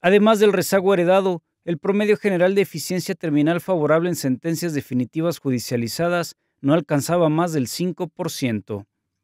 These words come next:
Entre dos mil trece y dos mil quince se invirtieron más de mil millones de pesos en la compra, mantenimiento, capacitación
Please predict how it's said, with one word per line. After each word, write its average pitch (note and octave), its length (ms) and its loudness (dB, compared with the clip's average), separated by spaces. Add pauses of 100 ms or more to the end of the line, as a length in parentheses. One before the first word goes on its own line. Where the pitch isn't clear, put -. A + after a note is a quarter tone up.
(760)
Entre F#3 320 2
dos F3+ 160 2
mil G#3 180 0
trece F#3+ 320 0
y - 40 2
dos D#3+ 160 0
mil E3+ 180 -2
quince F3 320 -6
se F3+ 140 -6
invirtieron F3 420 -4
más F#3 220 -2
de E3+ 100 0
mil F#3 260 -2
millones E3+ 440 0
de C#3 80 -2
pesos E3 520 -6
en E3+ 160 0
la F3+ 120 -2
compra, A2+ 480 -4
mantenimiento, B2+ 800 -2
capacitación C3+ 920 -6